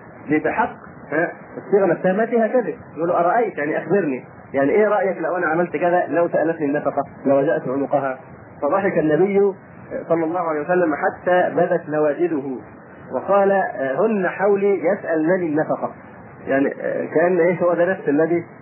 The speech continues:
يريد عمر. وقال: "هن حولي يسألنني النفقة"،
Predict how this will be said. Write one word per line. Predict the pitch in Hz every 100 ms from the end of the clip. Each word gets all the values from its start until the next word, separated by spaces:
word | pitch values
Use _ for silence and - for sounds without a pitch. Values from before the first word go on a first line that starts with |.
| 120
يريد | 131 151
عمر. | 123 113 - - - - - - - - - - - - - - - - - - - - - - - - - - 135
وقال: | 139 175 190
"هن | 165 202 196
حولي | 165 202 202 202 190 170
يسألنني | 185 - 160 156 190 165
النفقة"، | 160 160 139 135